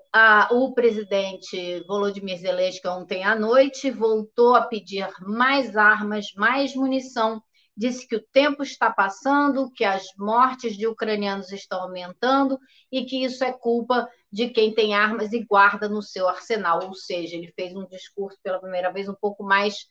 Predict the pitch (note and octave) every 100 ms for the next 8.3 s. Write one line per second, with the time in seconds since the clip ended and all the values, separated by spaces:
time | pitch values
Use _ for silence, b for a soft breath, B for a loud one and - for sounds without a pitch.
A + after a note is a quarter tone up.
0 | _ _ _ _ A#3+ B3+ A3+ A#3+ B3 A#3+
1 | - A#3 A3 A#3 A#3 - A3 A3 G#3+ G3+
2 | G3 F#3+ F#3+ - - A3+ A3+ - B3+ A#3
3 | A3+ B3 - E4+ E4+ G#4+ G#4+ G4+ G#4+ G#4
4 | E4 E4 D#4 A#3+ B3+ C4 B3+ A3 A3 C#4
5 | A#3+ B3 C#4 C4 B3+ A3+ A3 A3 A3 G#3+
6 | G#3+ G#3+ A#3 G#3 G#3 G3+ B3+ B3 G#3+ G3
7 | F#3+ E3+ F3 F#3+ - G#3+ - C#4 C#4+ C#4
8 | B3 C4